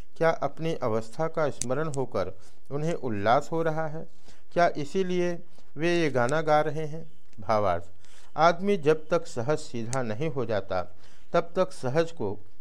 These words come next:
वह प्राप्त भी नहीं कर सकता। भावार्थ, दरवेश तू खड़ा रह, मैं तेरे स्वरूप को जरा देख लूँ।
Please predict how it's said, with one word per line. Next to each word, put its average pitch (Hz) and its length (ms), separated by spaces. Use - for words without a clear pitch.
वह 147 140
प्राप्त 117 460
भी 165 200
नहीं 131 280
कर 135 200
सकता। - 600
भावार्थ, 95 520
दरवेश 147 640
तू 160 100
खड़ा 127 360
रह, 101 240
मैं 175 280
तेरे 185 300
स्वरूप 160 540
को 143 140
जरा 110 300
देख 101 360
लूँ। 90 240